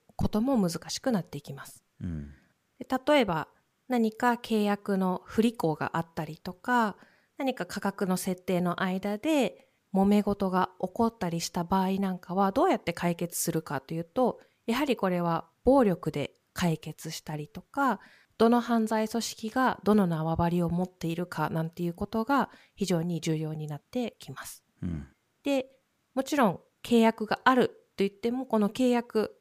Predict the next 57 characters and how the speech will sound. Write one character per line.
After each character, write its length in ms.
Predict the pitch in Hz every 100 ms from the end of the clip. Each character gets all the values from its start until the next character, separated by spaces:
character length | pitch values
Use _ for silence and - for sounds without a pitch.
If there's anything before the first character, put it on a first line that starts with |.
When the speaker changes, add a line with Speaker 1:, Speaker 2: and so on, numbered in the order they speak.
| -
Speaker 1:
守 360 | 220 277 339
ら 80 | 339
な 140 | 320 180
い 100 | - _ _
よ 140 | 208 185
う 20 |
な 120 | 165
ケ 220 | - 170
ー 20 | 156
ス 160 | -
も 300 | 262 247 170 _ _ _
出 100 | 180
て 120 | 165
く 140 | - 165
る 120 | 160
の 160 | 156 170
で、 380 | 254 240 - - _ _ -
こ 100 | 277
れ 60 |
も 160 | 262 269
ち 160 | 311
ろ 140 | 294 196
ん 100 | - _ _ _ _
こ 100 | -
の 120 | 185 170
コ 160 | -
カ 200 | - 302
イ 140 | 285 226
ン 60 |
の 120 | 170 156
生 260 | - 190
産 320 | 185 190 180
を 80 | 180
し 100 | -
て 140 | - 185
い 140 | 185
る 140 | 220
犯 320 | 208 - 208 -
罪 240 | - 95
組 160 | - 98
織 320 | - - - _
と、 320 | 320 302 - _ _ _ _ _
コ 120 | -
カ 160 | 262 196
の 80 | 175
葉 140 | 175
っ 80 | -
ぱ 140 | 170
を 60 | 170
生 220 | - 180
産 320 | 175 170 165
し 120 | 165 -
て 100 | 175
い 160 | 180
る 240 | 220 220 -
農 220 | 220 208
家 320 | - 147 139